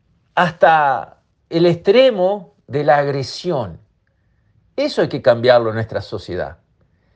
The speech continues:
Eso no está bien. Eso es un defecto que tienen muchas personas que le hace daño a la sociedad entera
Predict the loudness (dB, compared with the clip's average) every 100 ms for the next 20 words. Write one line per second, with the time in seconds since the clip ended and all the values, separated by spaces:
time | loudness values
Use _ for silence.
0 | _ -6 -2 2 2 2 2 0 2 2
1 | 2 0 -4 -4 -12 _ _ _ _ _
2 | -2 -2 0 -4 -2 -2 0 -2 2 0
3 | 0 -4 -4 -4 -2 -2 0 -4 -4 -4
4 | -2 -2 -2 0 2 2 -4 -8 _ _
5 | _ _ _ _ _ -2 2 2 2 2
6 | 2 2 -2 -2 -2 -6 -2 -2 -2 -2
7 | 0 0 -2